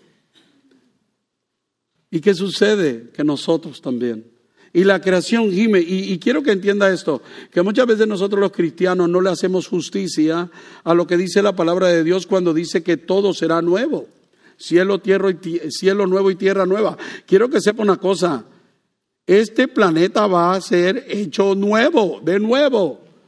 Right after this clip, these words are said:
Yo quiero que entienda, Dios va, toda la creación la va a hacer nueva.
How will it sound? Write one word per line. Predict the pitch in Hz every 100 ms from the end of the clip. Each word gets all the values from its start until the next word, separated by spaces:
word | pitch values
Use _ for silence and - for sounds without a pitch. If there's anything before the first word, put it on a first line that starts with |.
| _ - -
Yo | 185
quiero | 190 240 269
que |
entienda, | 233 170 240 233 190
Dios | 220 233 208
va, | 233 - -
toda | 247 269 294 330 320
la | 294 226
creación | 226 214 196 170 - 226 269 285 214 135 - _ _ _ _ -
la | 147 165
va | 190
a | 202
hacer | - 202 208 262 - _ _ _ _ _ _ _
nueva. | 143 131 107 95 -